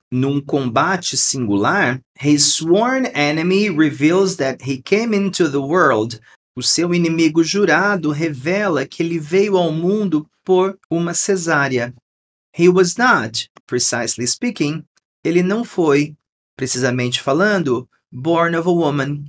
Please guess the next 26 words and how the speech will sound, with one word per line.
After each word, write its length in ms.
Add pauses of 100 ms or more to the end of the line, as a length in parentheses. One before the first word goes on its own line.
ele 200
não 120
nasceu 640
precisamente 640
de 140
uma 140
mulher. 420 (520)
On 140
hearing 640
this 280
news, 720 (400)
ao 160
escutar 600
esta 280
notícia, 800 (400)
Macbeth 680
rejects 640 (100)
one 480
final 500
time 500
the 120
witch's 480
prophecy. 720 (580)
O 60
Macbeth 560
rejeita 800